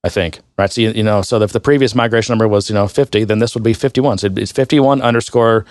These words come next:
you know, create or-, order table dot S Q L. And you just keep those, uh, in, in the source code. And then when it gets deployed to production or at a certain point, you can choose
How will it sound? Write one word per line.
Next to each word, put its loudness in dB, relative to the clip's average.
you 0
know, 2
create 0
or-, 2
order 2
table 0
dot 0
S -10
Q -2
L. -2
And 2
you 0
just -8
keep -4
those, 0
uh, -2
in, 2
in 2
the 0
source -2
code. -2
And 2
then 2
when 2
it -4
gets 0
deployed 0
to -6
production 0
or 2
at -2
a -2
certain -4
point, 0
you 2
can -2
choose 0